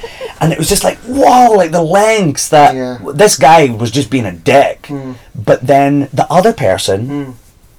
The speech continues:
Speaker 1: I think he was being the bigger dick, having this year-long
Speaker 2: Well, it's
Speaker 1: or
Speaker 2: power
Speaker 1: longer
Speaker 2: play, isn't it? It's,
Speaker 1: Oh,
Speaker 2: it's,
Speaker 1: yeah.
Speaker 2: it's, it's just elaborate power play.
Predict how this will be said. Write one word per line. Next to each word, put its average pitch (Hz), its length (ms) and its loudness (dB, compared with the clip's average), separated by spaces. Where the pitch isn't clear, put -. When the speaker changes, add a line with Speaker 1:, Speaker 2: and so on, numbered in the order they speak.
Speaker 1:
I - 40 -20
think - 160 -6
he 269 100 -18
was 226 140 0
being 185 280 -2
the 151 60 -4
bigger 202 400 2
dick, 131 380 0
having 180 340 2
this 160 300 2
year-long 180 720 2
Speaker 2:
Well, 165 220 6
it's 170 100 6
Speaker 1:
or 143 140 0
Speaker 2:
power 254 220 6
Speaker 1:
longer 302 160 2
Speaker 2:
play, 349 140 2
isn't - 200 2
it? - 180 4
It's, - 160 -2
Speaker 1:
Oh, 403 60 4
Speaker 2:
it's, 262 100 4
Speaker 1:
yeah. - 380 2
Speaker 2:
it's, 175 180 -2
it's - 260 -8
just 208 280 0
elaborate 170 440 0
power 170 280 0
play. 117 260 -10